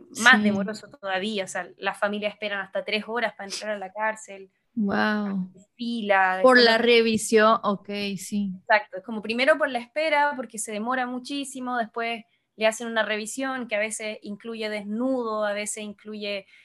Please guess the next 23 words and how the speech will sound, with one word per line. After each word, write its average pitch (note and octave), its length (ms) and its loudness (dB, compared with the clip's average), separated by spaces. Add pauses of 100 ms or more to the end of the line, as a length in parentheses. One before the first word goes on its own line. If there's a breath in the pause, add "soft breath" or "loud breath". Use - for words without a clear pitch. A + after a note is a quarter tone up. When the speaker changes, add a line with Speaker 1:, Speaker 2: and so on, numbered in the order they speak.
Speaker 1:
levantarse G#3 580 -2
como F#3+ 460 -10 (240)
el G3 180 -12
corpiño G#3+ 600 -4
o G#3 60 -4
el G3 80 -12
sostén, A#3 640 -4
como G3 400 -10
mostrar A3 600 0
como G#3 140 -8
el G3+ 60 -10
fondo, G#3+ 280 -10 (480 soft breath)
en G#3 140 -4
el F#3+ 80 -4
caso G#3 240 -2
de G#3+ 40 -4
las G3+ 100 -8
mujeres, A3 680 0
te G#3+ 120 -12
separan A3 600 4
Speaker 2:
Sí. G#3 40 2
Speaker 1:
hombres G#3 240 -2
y - 40 -20